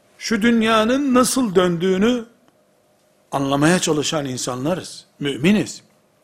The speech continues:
Bu dünya imtihan için dönüyor. Bu imtihanı da Rabbim bana ve bütün insanlara yapacak. Yoksa dünyaya göndermesinin gereği yoktu. Üstelik ben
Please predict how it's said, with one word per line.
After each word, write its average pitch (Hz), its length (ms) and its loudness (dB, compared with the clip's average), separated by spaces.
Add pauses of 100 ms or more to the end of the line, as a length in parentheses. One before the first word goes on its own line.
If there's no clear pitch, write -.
(260)
Bu 156 100 0
dünya 226 420 2
imtihan 190 480 2
için 160 380 -4
dönüyor. 110 340 -10 (3750)
Bu 202 140 2
imtihanı 165 640 2
da 143 140 -2
Rabbim 139 560 -4 (840)
bana 123 400 -8
ve 104 160 -16
bütün 190 200 -6
insanlara 98 540 -10
yapacak. - 460 -18 (680)
Yoksa 170 280 -2
dünyaya 196 320 -2
göndermesinin 190 680 -4
gereği 185 280 -4
yoktu. 208 340 -8 (720)
Üstelik 190 400 -2
ben 202 520 -2